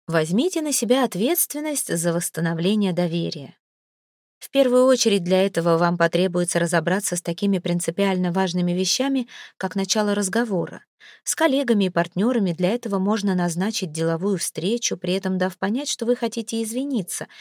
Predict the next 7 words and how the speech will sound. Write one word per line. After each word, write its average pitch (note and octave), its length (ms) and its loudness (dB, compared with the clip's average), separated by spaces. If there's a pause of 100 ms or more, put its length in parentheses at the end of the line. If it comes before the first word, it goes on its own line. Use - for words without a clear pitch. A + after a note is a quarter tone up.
(260)
или, A#3 200 2
другими G#3+ 400 0
словами, A3+ 420 0
разобраться F#3+ 680 -2
со G3+ 140 -6
всеми F#3 360 -2
недопониманиями, F#3+ 1200 -2